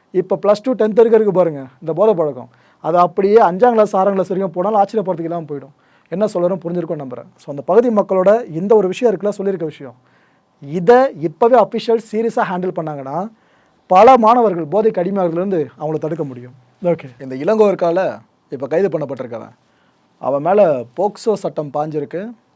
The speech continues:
இதுக்கெல்லாம் விட கொலை வழக்கம் அவன் மேல பதிவு பண்ணப்பட்டிருக்கு. பாவங்க, இந்த குழந்தைய என்னென்ன பண்ணி வச்சிருக்கான் பாருங்க அவன். இதே ஊர் மக்கள் சில பேர் இன்னொரு விஷயத்தையும் கிளைம் பண்றாங்க,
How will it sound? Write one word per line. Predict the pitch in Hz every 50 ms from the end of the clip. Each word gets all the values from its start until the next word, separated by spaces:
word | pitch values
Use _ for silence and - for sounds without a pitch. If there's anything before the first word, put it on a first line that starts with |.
| _ _ _ _ -
இதுக்கெல்லாம் | 127 117 - 131 156 196 214
விட | 190 185 190 226 220 185 147 120 113 120 - _ _ _ _ _
கொலை | - 151 160 202 233 226
வழக்கம் | 208 185 175 165 - 214 202
அவன் | 180 156
மேல | 160 165 160
பதிவு | 139 147 143 156 151
பண்ணப்பட்டிருக்கு. | 135 135 131 120 120 120 123 - - - - _ _ _ _ _ _ _ _ _ _ _ _ _ -
பாவங்க, | 135 151 165 160 143 131
இந்த | 123 123 123 _ -
குழந்தைய | 151 165 196 220 208 175 175 202 220 202 160 127 113 113 120 _ _ _ -
என்னென்ன | 123 135 175 180 165
பண்ணி | 139 151 160 185 196
வச்சிருக்கான் | 185 - 170 156 147 139 135 131
பாருங்க | 131 131 127 120
அவன். | 127 131 - _ _ _ _ _ _ _ _ _ _ _ _ _ _ _ _ _ _ -
இதே | - 131 156 185 220 233 247
ஊர் | 240 208 190 196 202
மக்கள் | 190 170 156 - - 143
சில | 143 - - 240 240 240
பேர் | 226 233 233 233 240 - -
இன்னொரு | 151 170 190 233 240 208
விஷயத்தையும் | 180 165 - 170 175 175 156
கிளைம் | 147 147 151 151 143
பண்றாங்க, | 131 123 131 131 143 180 214